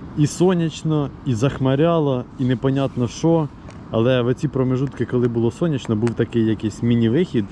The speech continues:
і саме працювало масло, і на Мадвага була така чітка покльовка із, із ходом. Тому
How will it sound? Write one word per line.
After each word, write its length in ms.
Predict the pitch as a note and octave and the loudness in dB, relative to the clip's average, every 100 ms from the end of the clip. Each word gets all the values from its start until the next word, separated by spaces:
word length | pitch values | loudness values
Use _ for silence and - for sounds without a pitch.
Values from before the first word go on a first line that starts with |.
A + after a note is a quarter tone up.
| A#2 | -6
і 420 | A2 A2 G#2+ G2+ | -2 0 2 2
саме 440 | F#2+ - A#2 G#2 F#2+ - - - - - | 0 -2 0 0 0 -6 -16 -14 -14 -4
працювало 560 | - A2 - A#2 A#2+ A2+ | 0 0 2 4 4 2
масло, 520 | C3+ E3+ - C3 B2 - - | 0 -2 -2 0 0 -2 -6
і 160 | D3 | -2
на 140 | C#3 A#2 | 0 0
Мадвага 680 | A2+ G#2+ C3 D#3 B2+ A2+ F#2 | 0 0 2 2 0 -2 -4
була 400 | A#2 A2 A2 C3 | -2 0 2 2
така 400 | - - G#2+ G2 - - - - - - - | 0 -2 0 -2 -4 -16 -16 -16 -16 -16 -12
чітка 500 | - A#2 - C3+ C#3+ C3 - - | -8 -6 0 2 2 0 -8 -2
покльовка 720 | B2 - A2+ C#3 C#3 - G#2+ G#2+ - | -2 0 2 2 2 -4 -6 -8 -6
із, 300 | C3+ B2+ G#2+ - - - - - - - | -4 -4 -8 -14 -16 -16 -16 -16 -10 -8
із 140 | G#2+ | -6
ходом. 440 | - A#2 G#2 F2 D#2+ - - - - - - - - | 0 2 2 2 -4 -10 -14 -16 -16 -16 -16 -16 -2
Тому 400 | B2 C3 F#3 F3 | 2 4 4 2